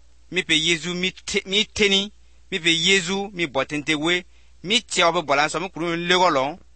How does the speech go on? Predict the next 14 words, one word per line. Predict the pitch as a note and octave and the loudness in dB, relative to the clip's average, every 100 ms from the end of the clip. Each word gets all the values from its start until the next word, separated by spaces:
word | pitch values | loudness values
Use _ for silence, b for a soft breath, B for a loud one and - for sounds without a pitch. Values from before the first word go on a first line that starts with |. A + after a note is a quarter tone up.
| - - - | -20 -20 -16
Ɛ | C3 | -6
mi | C#3+ F#3+ | -2 0
nɛ, | G3 F#3+ G3 G3 G3 - - - - | 2 2 4 2 0 -6 -20 -20 -4
ɛ | F3 | -2
kɔ | E3 G3 | 2 0
bini | D#3+ F#3+ | 0 -6
kwan | - D3 E3+ | 0 0 2
wo | F#3 F#3+ | 2 2
ni | - B2+ | -2 -6
bi | C3+ | -4
fin | D#3 - C#3 | -4 0 0
mi | C3 | 2
lɛ | D3 C#3 | 2 2
hɔ. | C#3 | 2